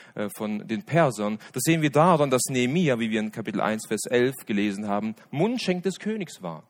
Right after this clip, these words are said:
Es war ein angesehener Beruf. Er war wohlhabend und hatte einen guten Ruf. Also es lebten einige Juden noch in Persien, aber viele von den Juden sind zurück in ihre Heimat gekommen, um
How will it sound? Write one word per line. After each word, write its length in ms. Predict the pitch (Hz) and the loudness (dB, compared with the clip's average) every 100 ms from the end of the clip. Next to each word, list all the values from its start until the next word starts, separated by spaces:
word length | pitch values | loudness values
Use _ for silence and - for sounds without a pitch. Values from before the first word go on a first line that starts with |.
| _ _ _ - | _ _ _ -12
Es 100 | - | -4
war 140 | 101 | -2
ein 200 | 104 98 _ _ _ | -2 -6 _ _ _
angesehener 560 | - 107 120 113 135 147 | -10 -6 -6 -4 -4 -4
Beruf. 400 | 139 175 202 - | -6 -8 -10 -12
Er 120 | 92 | -8
war 260 | 90 98 98 - _ _ _ _ _ _ _ _ _ _ - | -4 -4 -6 -16 _ _ _ _ _ _ _ _ _ _ -10
wohlhabend 680 | 101 110 117 127 147 156 | -6 -4 -2 -4 -6 -12
und 400 | 98 104 113 - _ _ _ _ | -10 -8 -8 -12 _ _ _ _
hatte 240 | 104 - - | -12 -4 -2
einen 280 | 113 113 | -2 -6
guten 360 | 113 135 135 127 | -6 -8 -6 -6
Ruf. 580 | 113 117 143 92 - - _ _ _ _ _ _ _ - | -6 -6 -8 -8 -16 -20 _ _ _ _ _ _ _ -12
Also 280 | - 135 151 | -2 0 2
es 140 | 165 175 | 2 4
lebten 260 | 202 190 | 4 4
einige 320 | 160 185 196 | 4 4 2
Juden 320 | 160 175 185 139 | 0 -2 -2 -2
noch 180 | 131 | -2
in 220 | - 170 185 | 2 0 2
Persien, 760 | - 165 143 113 107 113 131 - - - | 4 6 6 2 0 0 -2 -10 -20 -8
aber 140 | 113 107 - | -4 -4 -2
viele 260 | 170 185 180 | 0 2 2
von 160 | 165 | 0
den 100 | 143 | -2
Juden 220 | 135 139 | -4 -6
sind 200 | 120 160 | -6 -6
zurück 320 | - 131 135 131 | -6 -6 -8 -4
in 60 | |
ihre 220 | 117 107 | -4 -2
Heimat 460 | 110 117 113 107 - - - - | -2 0 -2 -4 -8 -20 -14 -10
gekommen, 480 | 110 135 120 117 | -8 -4 -2 -2
um 380 | 113 127 147 156 | -2 -2 -4 -6